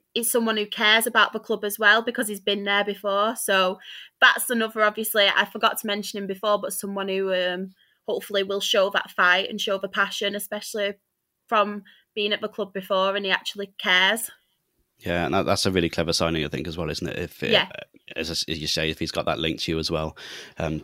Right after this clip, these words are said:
Speaker 2: to come in, he's got the experience. What is he, just thirty-one now? Um, hold,
Speaker 1: Yeah.
Speaker 2: holds together in midfield, maybe someone you need in League Two as well, isn't it? Just that little bit of experience in the middle.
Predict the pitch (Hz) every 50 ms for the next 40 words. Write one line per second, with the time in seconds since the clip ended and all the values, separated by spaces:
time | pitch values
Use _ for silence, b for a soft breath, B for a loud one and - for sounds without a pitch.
0 | - - - - - - 90 87 82 80 76 76 76 - - 98 - 82 82 -
1 | - - 73 67 - - - - - 80 - 85 - - _ _ - - 90 80
2 | 60 71 80 80 82 82 78 78 78 80 78 76 B B B B B B B B
3 | B - 82 78 76 - - - - _ _ _ _ _ _ - - - 104 98
4 | 92 87 - _ - - 92 82 - - 80 90 82 82 82 82 78 - - 85
5 | 80 80 82 82 82 78 82 80 78 73 - _ _ - - - - 127 117 92
6 | 87 85 87 87 80 78 73 69 69 67 - - 71 73 76 - - 76 - -
7 | - - - - - - - - - - - - - - - - - - - -
8 | 80 78 - - - 80 80 80 78 73 76 80 87